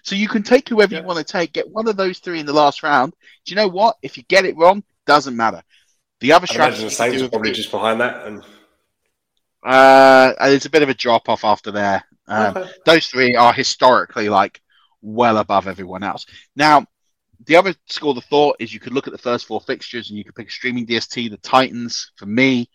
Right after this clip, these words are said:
Speaker 1: look to have
Speaker 2: Mm-hmm.
Speaker 1: quote unquote the best. I mean, they've got the Bills in there, which is a bit nasty, but the rest of it looks all right. I think they've got the Colts, the, the Giants, and the, uh, I've got it here.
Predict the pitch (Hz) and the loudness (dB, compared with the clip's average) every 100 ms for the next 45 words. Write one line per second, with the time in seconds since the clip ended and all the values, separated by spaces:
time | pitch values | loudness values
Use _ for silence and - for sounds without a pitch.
0 | _ _ _ - 104 _ 104 98 101 - | _ _ _ -12 -12 _ -10 -4 -4 -4
1 | _ _ _ _ _ _ _ _ 120 120 | _ _ _ _ _ _ _ _ -20 -20
2 | 147 - _ _ - 107 90 - 107 98 | -20 -20 _ _ -4 -2 -4 -6 -6 -6
3 | 113 95 113 117 - 95 110 113 117 135 | -12 -4 -2 -2 -4 -2 -2 -4 -4 -4
4 | 104 - 113 117 104 113 110 107 95 - | -4 -8 -4 -4 -4 -8 -6 -6 -8 -12
5 | 98 98 101 104 104 - 107 92 - 113 | -10 -10 -4 -2 -2 -6 -16 -16 -6 -4
6 | 127 101 104 - 104 - 95 98 107 101 | -2 -6 -14 -14 -16 -16 -14 -2 -2 -2
7 | - - - - _ 104 90 - - - | -6 -20 -20 -20 _ -20 -16 -14 -14 -10
8 | - 107 - - - 104 98 98 87 _ | -4 -2 -4 -14 -10 -8 -8 -10 -14 _
9 | _ 98 - 110 107 101 - - 104 98 | _ -18 -6 -2 -2 -4 -10 -14 -12 -10
10 | 101 95 90 _ _ _ _ _ _ _ | -10 -10 -14 _ _ _ _ _ _ _
11 | _ _ _ _ _ _ _ _ 55 50 | _ _ _ _ _ _ _ _ _ _
12 | 50 50 50 50 50 _ _ 73 62 78 | _ _ _ _ _ _ _ _ _ -14
13 | - - - - 80 - 92 | -14 -14 -16 -18 -20 -16 -16